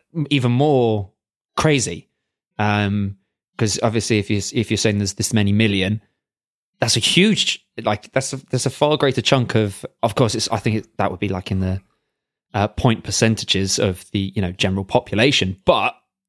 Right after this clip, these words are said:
it's still a big chunk considering how many people you'd expect to be going to jail.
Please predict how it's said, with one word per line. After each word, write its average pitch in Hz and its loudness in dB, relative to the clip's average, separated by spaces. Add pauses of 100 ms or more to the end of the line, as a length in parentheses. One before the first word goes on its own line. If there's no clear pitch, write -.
(220)
it's 131 -2
still 156 -2
a - -4
big 101 -8
chunk - -2
considering 98 -2 (540)
how 110 0
many 101 0
people 104 -2 (100)
you'd 101 -2
expect - -2
to - -10
be 92 -6 (300)
going 92 -6 (120)
to 107 -2
jail. 92 -6